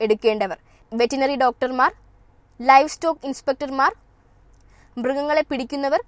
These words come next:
കൈകാര്യം ചെയ്യുന്നവർ, പത്തു പേർക്ക് വീതം. നിലവിൽ വാക്സിനേഷൻ നടക്കുന്ന ആശുപത്രികളിലെല്ലാം ഇവർക്കായി പ്രത്യേക സൗകര്യം ഉണ്ടാവും. ഒരു വയൽ വാക്സിൻ പത്ത് പേർക്ക് ഉപയോഗിക്കാം. ഒരാൾക്ക് ദശാംശം ഒന്ന് എം എൽ വാക്സിനാണ് നൽകുന്നത്.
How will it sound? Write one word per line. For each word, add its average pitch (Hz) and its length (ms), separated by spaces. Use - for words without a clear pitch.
കൈകാര്യം 254 540
ചെയ്യുന്നവർ, 190 420
പത്തു 262 300
പേർക്ക് 233 320
വീതം. 185 280
നിലവിൽ 349 320
വാക്സിനേഷൻ 330 680
നടക്കുന്ന 302 400
ആശുപത്രികളിലെല്ലാം 269 1000
ഇവർക്കായി 302 420
പ്രത്യേക 330 440
സൗകര്യം 262 520
ഉണ്ടാവും. 202 380
ഒരു 302 160
വയൽ 311 340
വാക്സിൻ 285 520
പത്ത് - 320
പേർക്ക് 277 280
ഉപയോഗിക്കാം. 220 580
ഒരാൾക്ക് 269 460
ദശാംശം 302 560
ഒന്ന് 311 320
എം 285 200
എൽ 294 100
വാക്സിനാണ് 262 580
നൽകുന്നത്. 202 460